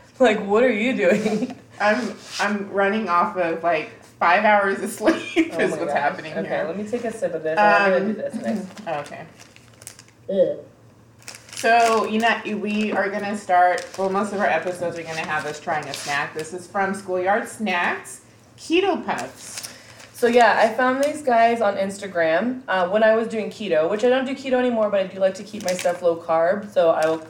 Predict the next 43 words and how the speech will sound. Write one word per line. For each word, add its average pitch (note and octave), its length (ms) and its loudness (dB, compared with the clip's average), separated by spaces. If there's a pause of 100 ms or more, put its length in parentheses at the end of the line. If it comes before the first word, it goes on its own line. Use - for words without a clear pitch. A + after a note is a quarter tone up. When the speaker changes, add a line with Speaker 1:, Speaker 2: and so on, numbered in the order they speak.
(100)
Speaker 1:
like, D#3+ 180 0
I D#3+ 140 2
will E3 160 2
go E3 120 0
out D3+ 120 2
of E3 80 -4
my D#3 100 -4
way D#3 180 -4
to E3 80 -2
buy D3+ 180 -4
lower D#3 280 -4
carb D#3 300 -6
things. C4 400 -4
Speaker 2:
Mm-hmm. G#3+ 420 -4 (560)
Speaker 1:
And A3+ 540 4
I A3 260 4
really C4 260 4
liked A3 220 4
them A#3+ 140 0
because A3 260 -2
they G#3 140 0
use G3+ 720 -4
so - 480 0
many, G#3+ 300 0 (100)
like, F#3 340 0
good G#3 160 4
ingredients. G3+ 720 -2 (100)
And C4 480 2 (240)
this A#3 380 4
little A#3+ 320 2
tiny C4 400 -2
bag, E3+ 400 4
which F#3 180 0
for - 220 -2
the, G#3 100 -2
you G#3+ 120 0
guys A#3 240 4
that A3 200 2
can't G3+ 220 0
see, F#3 460 -8
this G#3 200 -4
is B3+ 140 -2
a G#3+ 180 0